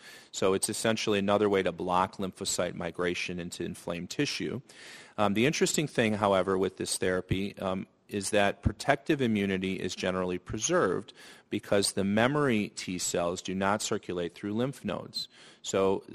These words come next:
uh, at least in theory and in some data now,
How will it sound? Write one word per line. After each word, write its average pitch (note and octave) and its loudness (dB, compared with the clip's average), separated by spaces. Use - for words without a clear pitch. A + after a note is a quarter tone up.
uh, F#2+ -2
at F#2+ -6
least G2+ -4
in G2 -6
theory A2+ -2
and F#2+ -4
in F#2+ -4
some G#2 -2
data G#2+ 4
now, E2+ -4